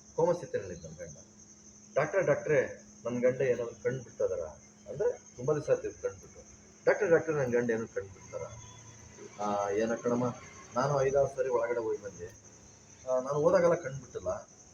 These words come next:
ಅದೇನೋ ನಮ್ ನರ್ಸ್ಗಳು ಹೋದಾಗೆಲ್ಲ ಕಣ್ ಬಿಟ್ಬಿಟ್ಟು ಅಂತಾರೆ ಅಂತ ಕಣಮ್ಮ." ಹಾಗೆ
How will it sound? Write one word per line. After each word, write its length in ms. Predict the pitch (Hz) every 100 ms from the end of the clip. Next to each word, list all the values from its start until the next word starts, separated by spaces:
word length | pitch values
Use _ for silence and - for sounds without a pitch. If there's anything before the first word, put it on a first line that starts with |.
| -
ಅದೇನೋ 200 | 117 139
ನಮ್ 220 | 143 107
ನರ್ಸ್ಗಳು 320 | 107 123 -
ಹೋದಾಗೆಲ್ಲ 360 | 147 139 127 131
ಕಣ್ 220 | - 120 104
ಬಿಟ್ಬಿಟ್ಟು 400 | - 104 - 92
ಅಂತಾರೆ 260 | 80 80
ಅಂತ 100 | 82 -
ಕಣಮ್ಮ." 240 | 76 233 - 339 349 494 - 508 571 - 640 - 605 - - - -
ಹಾಗೆ 600 | 156 151 107 139 208 -